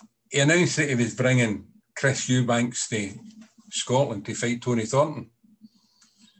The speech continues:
So my pal in Manchester, Jack Trickett, who was, he was pal with Barry, he'd said to Barry, "Oh, if you're going to, if you're going to Scotland,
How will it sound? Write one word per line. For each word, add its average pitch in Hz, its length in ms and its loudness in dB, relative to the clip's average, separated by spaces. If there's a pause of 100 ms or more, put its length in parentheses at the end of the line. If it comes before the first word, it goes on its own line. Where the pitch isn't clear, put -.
(460)
So 131 460 0
my 120 80 -4
pal 170 280 0
in 151 120 2
Manchester, 123 720 -2
Jack 120 320 -4
Trickett, 139 380 -2 (260)
who 120 120 -4
was, 107 360 -8 (180)
he 131 100 -2
was 117 140 -6
pal 113 220 0
with 107 220 -4
Barry, 107 380 -4 (400)
he'd 120 180 -8
said 113 280 -4
to 101 100 -12
Barry, 113 260 -4
"Oh, 120 100 0
if 120 100 -6
you're 135 100 -4
going 147 180 -2
to, 120 100 -10
if - 440 -20
you're 120 100 -6
going 139 180 0
to 143 60 -12
Scotland, 117 500 -4